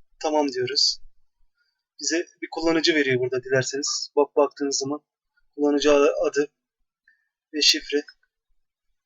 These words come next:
Tamam, kaydet dediğimiz zaman kaydedilecektir. Ee, fotoğraf eklemek istiyorsanız buradan bu şekilde fotoğraf ekleyebilirsiniz.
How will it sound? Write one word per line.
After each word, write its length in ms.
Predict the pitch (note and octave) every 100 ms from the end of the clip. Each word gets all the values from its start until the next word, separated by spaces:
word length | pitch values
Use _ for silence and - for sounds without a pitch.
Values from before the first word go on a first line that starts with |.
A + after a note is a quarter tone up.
| _ _ _ _ _ _ _ - - - _ _ _ _ _ _
Tamam, 260 | - D#3+ D3+
kaydet 320 | - D#3+ D3+
dediğimiz 340 | D#3+ E3 D#3+ C#3
zaman 300 | C#3 D3 - _
kaydedilecektir. 720 | - D3 C#3 C3+ C3 B2 - - _ _ _ _ _ _ _ D#3+
Ee, 400 | C#3 C3+ C3+ C#3 - _ _ _ _ -
fotoğraf 320 | E3 E3 D#3
eklemek 360 | D#3+ - E3
istiyorsanız 480 | - D#3+ - C#3+ C#3
buradan 240 | C#3 C#3 C#3+ _ _ _ _ _ -
bu 60 | -
şekilde 300 | - - C#3 -
fotoğraf 280 | C#3 C#3+ C3
ekleyebilirsiniz. 920 | B2+ C#3 C3 C3 - C3 C#3+ - -